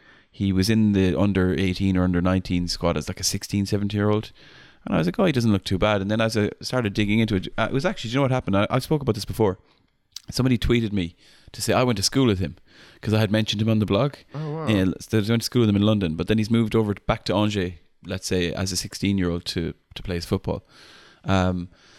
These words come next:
Speaker 1: so that was kinda interesting in the sense of, like, oh, he could play for England or he could play for France. He's a bit like, I suppose, like Michael Olise maybe, or one of those guys.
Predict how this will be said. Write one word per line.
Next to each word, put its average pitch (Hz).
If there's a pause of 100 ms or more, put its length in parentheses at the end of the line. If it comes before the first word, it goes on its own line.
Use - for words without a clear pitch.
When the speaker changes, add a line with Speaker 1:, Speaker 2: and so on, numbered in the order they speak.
(100)
Speaker 1:
so 117
that 127
was 139
kinda 135
interesting 101
in 95
the 95
sense 98
of, 92
like, 95
oh, 127
he 101
could 113
play 95
for 87
England 98
or 87
he 92
could -
play 85
for 82
France. 101
He's 107
a 131
bit 147
like, 107
I 101
suppose, 95
like 85
Michael 87
Olise 101
maybe, 107
or 90
one 95
of 90
those 92
guys. 90